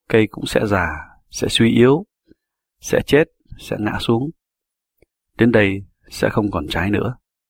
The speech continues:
Ở mức độ bề ngoài, chúng ta có thể nói rằng một hạt giống cho ra hàng triệu trái,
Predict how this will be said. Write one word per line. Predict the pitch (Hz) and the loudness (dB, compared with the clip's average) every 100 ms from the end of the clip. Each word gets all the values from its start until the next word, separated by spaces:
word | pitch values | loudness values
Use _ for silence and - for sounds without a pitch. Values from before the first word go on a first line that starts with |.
| _ _ _ _ _ _ _ _ _ _ _ _ _ _ _ - | _ _ _ _ _ _ _ _ _ _ _ _ _ _ _ -4
Ở | 95 | 2
mức | 127 - | 2 2
độ | 107 | -2
bề | 104 | 0
ngoài, | 101 101 95 90 90 | 0 0 0 -4 -4
chúng | - 160 | 0 0
ta | 156 | 0
có | - | -2
thể | 143 90 | 0 2
nói | 101 139 | 2 2
rằng | 123 104 | 0 0
một | 98 | -4
hạt | 101 92 | -4 -4
giống | - 123 190 208 - | 0 0 0 -4 0
cho | 123 | 2
ra | 131 | 2
hàng | 120 92 - | 0 -2 -2
triệu | - - | -2 0
trái, | 104 127 | -2 -2